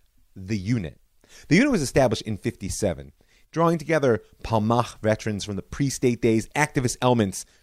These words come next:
of the intelligence world, and survivors of Arik Sharon's legendary Unit one oh one, or I should say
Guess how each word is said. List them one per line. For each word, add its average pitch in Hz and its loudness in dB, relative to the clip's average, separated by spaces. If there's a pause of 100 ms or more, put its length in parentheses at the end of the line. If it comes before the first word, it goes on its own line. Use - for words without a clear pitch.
(140)
of 110 2
the 104 0
intelligence 110 0
world, 110 2 (300)
and 123 -2
survivors 135 2
of 107 -4
Arik 135 4
Sharon's 107 0
legendary 113 2 (220)
Unit 139 4
one 110 2
oh 113 6
one, 98 2 (420)
or 92 4
I 85 2
should - -6
say 92 -2